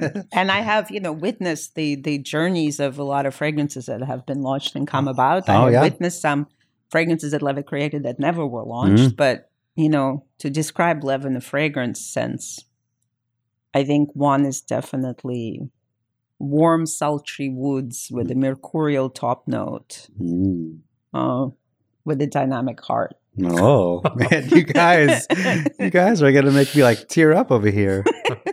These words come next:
Speaker 1: Well, it's different, right? It's an interesting thing to ask about the scent. Is it a fragrance character question? Is it,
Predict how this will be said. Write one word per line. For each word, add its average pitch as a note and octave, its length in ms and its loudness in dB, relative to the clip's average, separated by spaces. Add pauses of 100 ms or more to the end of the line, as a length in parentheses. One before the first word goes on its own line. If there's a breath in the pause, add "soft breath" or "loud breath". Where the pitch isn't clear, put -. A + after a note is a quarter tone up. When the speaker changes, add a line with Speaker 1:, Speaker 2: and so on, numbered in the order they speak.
(400 loud breath)
Speaker 1:
Well, G3+ 160 4
it's G3 200 -2
different, G#3 300 -4
right? E3 140 -4
It's G3+ 160 -2
an G3 140 2
interesting A3 480 -2
thing F#3+ 200 -6
to E3 100 -2
ask D3 200 0
about C3 180 -2
the B2+ 80 -6
scent. D3 340 -2
Is B2 100 -12
it A2+ 100 -4
a E2+ 60 -2
fragrance D3 460 -2
character G#3+ 600 -2
question? B2 580 -8
Is G#2+ 200 -8
it, G2+ 240 -6